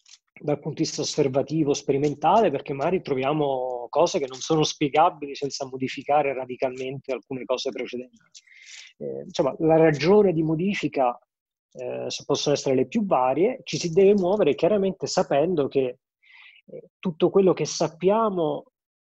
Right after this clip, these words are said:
è solido, perché è stato appunto corroborato da molti esperimenti, eccetera, e, eh, è costato fatica. Quindi non va, diciamo,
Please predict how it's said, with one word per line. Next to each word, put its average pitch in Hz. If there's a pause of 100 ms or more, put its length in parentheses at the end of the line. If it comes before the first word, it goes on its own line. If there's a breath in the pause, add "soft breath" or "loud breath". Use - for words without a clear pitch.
(240)
è 139
solido, 185 (300)
perché -
è -
stato 123
appunto 120
corroborato 127
da 117
molti 120
esperimenti, 123
eccetera, 127 (560 loud breath)
e, 180
eh, 214 (500)
è 160
costato 190
fatica. 139 (600)
Quindi 135
non 156
va, 175 (260)
diciamo, 135